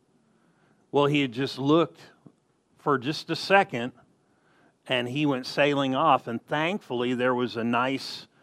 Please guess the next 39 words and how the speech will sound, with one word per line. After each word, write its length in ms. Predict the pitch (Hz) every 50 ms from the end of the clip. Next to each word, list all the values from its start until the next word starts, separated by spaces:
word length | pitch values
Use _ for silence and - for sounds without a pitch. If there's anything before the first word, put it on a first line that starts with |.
| _ _ _ _ _ -
ledge, 600 | 113 117 131 139 151 160 151 139 127 110 107 107
that, 180 | 120 135 127 -
not 240 | 139 143 143 151 -
that 100 | 143 123
he 160 | 120 110 107 110 - - 107 - - 117 113 _ _
thankfully 480 | - 139 120 117 - - 110 107 101 95
went 200 | 95 104 95 104
off, 240 | 123 110 - 180 _ _
but 180 | - 127 107 - _ _ _ _
thankfully 640 | - 165 175 190 208 - - - 127 135 131 131
that 240 | 123 107 127 131 127
wasn't 380 | - 135 143 135 131 135 131 113
one 160 | 117 123 127
of 100 | 123 104
the 140 | 104 104 101 - - _
sharp 460 | - - - - 160 160 202 226 - 139
areas, 480 | 123 123 123 127 127 127 127 127 - _ - - - -
and 160 | - 127 127
he 180 | 127 151 151 147
was 240 | 139 139 135 110 113
laying 420 | 131 135 135 151 170 165 147 131
down 300 | 123 123 117 117 123 127
there 240 | 120 120 117 120 120 - - -
on 220 | - 127 127 127 123
a 80 | 113
ledge 580 | 110 113 113 117 131 180 170 127 117 113 110 107
where 200 | 110 123 127 120
he 180 | 113 123 139 135
would 140 | 127 127
have 100 | 120 110
just 300 | 101 117 123 110 - -
fallen 420 | - - 123 117 113 117 113 104 101
off. 500 | 107 131 180 143 85 80 - - _ _ _ _ _ _ _ - - - - -
And, 360 | - 147 143 139 139 135 123
uh, 220 | 131 123 - 107 104 - - - _
he 180 | - - 160
went 200 | 156 151 139 127
flying 440 | - - 143 135 120 120 123 120 120
off. 260 | 156 202 156 104 -